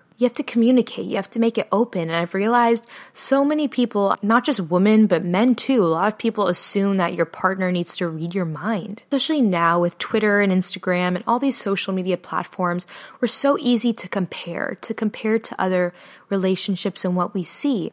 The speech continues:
And obviously, any couple disagrees and they have things that bother them.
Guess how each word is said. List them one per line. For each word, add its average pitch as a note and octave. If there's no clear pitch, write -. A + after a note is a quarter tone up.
And B3
obviously, D4
any C4
couple A#3+
disagrees G#3
and F3+
they F3
have F3+
things F#3+
that F3
bother A#3
them. -